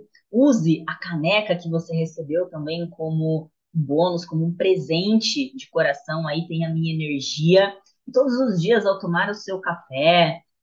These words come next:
o seu chá, ao segurar nessa caneca, reforce o seu objetivo,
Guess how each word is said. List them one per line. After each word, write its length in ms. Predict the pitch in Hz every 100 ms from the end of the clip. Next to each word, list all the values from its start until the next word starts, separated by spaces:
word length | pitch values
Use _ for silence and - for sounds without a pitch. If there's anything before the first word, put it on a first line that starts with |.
| _
o 100 | 147
seu 260 | 147 - 165
chá, 640 | 165 - 160 175 180 165 - _ -
ao 80 |
segurar 400 | 156 175 175 190
nessa 260 | 214 220 220
caneca, 640 | - 156 165 190 190 151 139
reforce 960 | 208 - - 185 196 190 - 131 110 _ _ _ _ _ _ _
o 60 | -
seu 220 | 160 151
objetivo, 880 | 139 139 135 - - 127 117 113 113